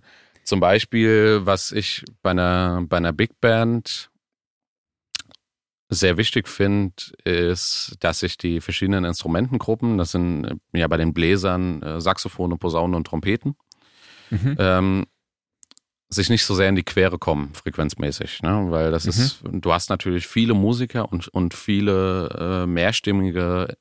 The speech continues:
Speaker 1: äh, Instrumentensätze. Und da müssen wir natürlich eine gewisse Klarheit und Separation reinbringen, dass das am Ende im Mix halt Sinn ergibt und, äh, einfach miteinander gut funktioniert.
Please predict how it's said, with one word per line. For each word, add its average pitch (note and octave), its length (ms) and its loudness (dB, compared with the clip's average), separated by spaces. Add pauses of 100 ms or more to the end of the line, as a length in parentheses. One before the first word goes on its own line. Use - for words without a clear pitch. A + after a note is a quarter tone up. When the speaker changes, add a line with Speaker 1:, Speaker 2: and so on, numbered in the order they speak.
Speaker 1:
äh, - 400 -6 (480)
Instrumentensätze. F#2+ 1120 0 (640)
Und F#2 320 0
da G2 240 4
müssen G2+ 300 2
wir F#2+ 80 4
natürlich F#2 360 0
eine F2+ 120 -2
gewisse F2+ 320 -2
Klarheit F#2+ 640 2
und F#2 140 0
Separation E2+ 640 0
reinbringen, E2+ 680 0
dass D#2+ 180 -2
das - 140 -4
am D#2+ 140 -2
Ende E2+ 240 0
im D#2+ 120 0
Mix - 280 -2
halt D#2 320 -2 (100)
Sinn G2 300 2
ergibt F#2+ 440 -2
und, E2+ 640 -2
äh, D#2 240 -4 (380)
einfach E2 240 0
miteinander D#2+ 500 -2
gut D#2 200 -10
funktioniert. D2 680 -8